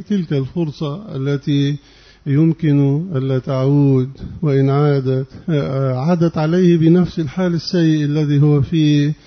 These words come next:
فيخرج منها كما دخل فيها.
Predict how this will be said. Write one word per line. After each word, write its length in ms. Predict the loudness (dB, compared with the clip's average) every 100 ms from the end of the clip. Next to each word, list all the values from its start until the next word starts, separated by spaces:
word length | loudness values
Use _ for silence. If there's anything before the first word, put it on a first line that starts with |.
| _
فيخرج 540 | -4 -2 0 0 0 2
منها 460 | 4 6 4 2
كما 320 | -2 0 0 2
دخل 420 | -2 -2 -2 -2
فيها. 520 | -2 -2 -2 -4 -8